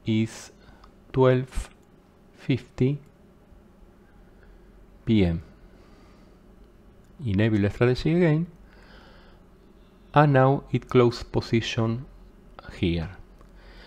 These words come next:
A-, another common question is, uh, how can I change the trade size? Because, uh, I never placed anywhere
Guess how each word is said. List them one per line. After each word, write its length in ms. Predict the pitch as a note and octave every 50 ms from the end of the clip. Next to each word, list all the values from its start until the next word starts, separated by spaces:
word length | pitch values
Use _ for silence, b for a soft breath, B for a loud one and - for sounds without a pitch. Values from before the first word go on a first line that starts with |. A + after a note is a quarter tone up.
| B B B B B -
A-, 180 | A2+ G#2+ G2 -
another 320 | B2 A#2+ B2+ C3 C3 B2+ A#2+
common 320 | - C3+ A#2+ A#2+ A2 G2
question 440 | - A2+ G#2 G2 - - G#2 F#2+ G2
is, 300 | F#2+ F#2+ F#2+ - - - - -
uh, 260 | A2 G2+ G2+ G2 -
how 220 | - - - B2+
can 200 | B2+ - C3+ B2
I 120 | A#2 G2+ G2
change 360 | - - A#2 A2+ A2+ A2+ G#2+
the 120 | G#2+ G2
trade 260 | - - G2+ G2+ G2+ -
size? 520 | - - D#3 D3+ G2+ E2+ - - - - - - - - B B B B B B B B B B -
Because, 440 | A2+ G2+ - A2 G#2 G2+ - - - - - - - - -
uh, 240 | - G2 G2 E2 G1+ -
I 500 | - G#2+ G#2+ G#2 G#2 G#2 G2+ G2 - - - - - - - - - - -
never 340 | A2+ A2 B2 C#3 C#3 A#2+ G#2
placed 280 | - B2 B2 A2+ - A2+ A2 - -
anywhere 520 | C3 C3 A#2 G#2 F2+ F#2 F#2 F2+ F2 G2